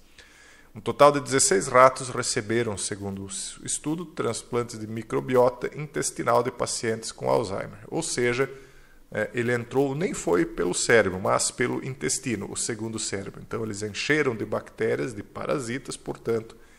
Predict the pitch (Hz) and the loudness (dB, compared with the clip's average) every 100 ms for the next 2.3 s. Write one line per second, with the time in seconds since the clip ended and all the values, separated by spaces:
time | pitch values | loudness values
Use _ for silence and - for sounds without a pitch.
0 | - - - - 135 107 107 110 113 117 | -20 -18 -6 4 4 4 2 2 0 -2
1 | 123 117 95 95 98 107 104 101 98 - | 2 4 2 0 0 -4 -8 -10 -10 -8
2 | - - - | -10 -10 -16